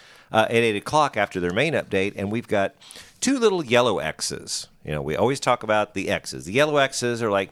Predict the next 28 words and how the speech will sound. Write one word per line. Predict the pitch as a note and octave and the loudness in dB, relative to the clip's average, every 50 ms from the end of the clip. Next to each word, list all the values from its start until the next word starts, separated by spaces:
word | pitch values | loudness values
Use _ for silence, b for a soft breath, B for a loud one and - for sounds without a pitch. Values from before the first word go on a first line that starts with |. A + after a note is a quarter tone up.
| B2+ | -10
"Eh, | C3 B2+ B2+ B2 A#2+ A#2+ A#2+ A#2+ A#2+ A#2+ A#2 A#2 A#2 A#2 A2+ A2+ A2+ A2 A2 A2+ | -10 -6 -6 -4 -4 -2 -2 -2 -2 -2 -2 -2 -2 -2 -2 -4 -4 -4 -4 -4
it's | A2 - - | -6 -6 -6
not | G2 E2+ - | -6 -6 -4
much | F#2+ F#2 - - | -6 -8 -8 -6
gonna | F2 F2 F2 E2 | -6 -6 -4 -4
happen." | D#2+ D#2 - - D#2 D#2 - B B B B B B B | -4 -6 -4 -6 -6 -8 -8 B B B B B B B
Um, | - D#2 D#2 D2+ D2+ D2 D2 D2+ D2 C2 _ _ - - | -6 -4 -4 -2 -2 -4 -6 -6 -8 -12 _ _ -20 -10
the | - F2+ F2 D#2+ D2+ D2+ D#2 D2+ - A2 | -6 -4 -4 -4 -4 -6 -6 -6 0 2
orange | B2+ D3 E3 D3+ - | 2 2 2 0 2
X's | D3 C#3 C3+ - - C#3 C#3 B2 C3 | 2 2 2 0 -4 -4 -2 0 0
are | A#2+ A2 A2+ G#2+ G#2+ | 0 0 0 -2 -4
something | - - F#3 - - G#3 | -6 -4 -4 -2 -2 0
to | A3+ F#3+ | 0 2
watch, | E3+ E3 D3+ D3 D3 C#3+ - A#2+ | 4 6 6 6 4 2 -2 -4
and | A2 A2 | -2 -2
the | G#2+ | 0
red | G2 A2 A2 G#2+ | 2 2 2 2
X's | G#2+ G#2 - - F#2+ F#2 E2+ F#2 | 0 0 0 -2 -6 -4 -2 -2
are | F2+ | 0
like, | F2 F2 E2 - - | 0 0 -2 -2 -6
"Hang | F#2+ G2+ G#2+ A#2+ B2 | -4 -2 -2 0 2
on, | A2+ G#2 G2+ G2+ G2 G2 G2 G2 F#2+ F#2+ F#2+ | 2 2 2 0 0 0 -2 -2 -4 -4 -2
we're | F2+ F#2 F#2 | -2 0 0
gonna | F#2 F2+ F2 | 0 0 0
name | F2 F2 E2+ E2+ E2+ | 0 0 -2 -2 -2
this | D#2+ D#2 D2+ - - | -4 -4 -4 -4 -4
thing | D#2+ C#2 B1+ C2+ | -6 -6 -6 -8
soon." | - - B1+ - - | -8 -10 -10 -10 -12